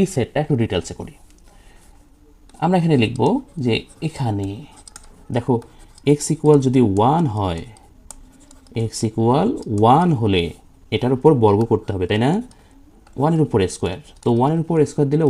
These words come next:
ওয়ানই হচ্ছে। এটা কি পাঁচের চেয়ে বড় হইতে হবে, তাই না? দেখো তো দেয়া আছে এক্স স্কয়ার greater than five। আসলে কি ওয়ান পাঁচের চেয়ে বড়, মানে ফাইভের চেয়ে বড়? না। তাহলে এখানে আমরা এভাবে not greater than দেব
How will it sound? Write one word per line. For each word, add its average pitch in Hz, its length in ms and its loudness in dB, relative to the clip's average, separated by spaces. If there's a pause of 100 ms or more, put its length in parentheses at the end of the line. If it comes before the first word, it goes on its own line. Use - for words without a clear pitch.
ওয়ানই 131 380 2
হচ্ছে। 107 240 -8 (1000)
এটা 165 260 2
কি 143 120 4 (560)
পাঁচের 127 400 4 (100)
চেয়ে 156 160 4 (120)
বড় 113 220 4
হইতে 117 240 -2
হবে, 85 180 -4 (120)
তাই 117 160 -2
না? 196 120 0
দেখো 135 180 -2
তো 170 100 0
দেয়া 113 160 4
আছে 165 140 -4 (200)
এক্স - 200 -4
স্কয়ার 117 360 -2
greater 104 300 -4
than 95 120 -4 (120)
five। 80 220 -8 (480)
আসলে 156 320 0
কি 165 80 0 (160)
ওয়ান 117 240 0 (140)
পাঁচের 110 360 -2
চেয়ে 165 200 -4
বড়, 143 120 2 (140)
মানে 95 120 -4 (100)
ফাইভের 120 300 0
চেয়ে 165 180 -2
বড়? 160 120 2 (300)
না। 98 100 0 (540)
তাহলে 117 240 -2
এখানে 139 240 -2
আমরা 165 160 0 (320)
এভাবে 120 220 0 (340)
not 131 340 2 (100)
greater 101 300 -4
than 85 160 -8
দেব - 120 -14